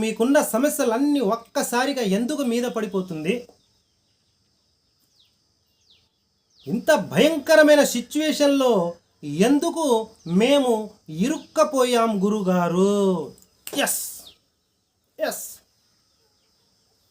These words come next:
ఎందుకంటే నువ్వు, నువ్వు ఏ రకంగా అయితే మాట్లాడతావో నాలుక నోట్లో నుంచి,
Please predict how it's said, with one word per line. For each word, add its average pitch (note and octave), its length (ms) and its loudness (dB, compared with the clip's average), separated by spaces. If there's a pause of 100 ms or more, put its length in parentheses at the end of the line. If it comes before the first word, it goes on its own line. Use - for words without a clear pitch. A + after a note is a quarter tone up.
(460)
ఎందుకంటే C#4+ 640 2 (2000)
నువ్వు, C4+ 440 2 (1000)
నువ్వు B3+ 380 0 (280)
ఏ - 20 4 (140)
రకంగా D4 320 0
అయితే C4+ 180 -4 (140)
మాట్లాడతావో G#3+ 720 2 (1000)
నాలుక A3 360 0 (140)
నోట్లో A3+ 360 0
నుంచి, F#3 300 -2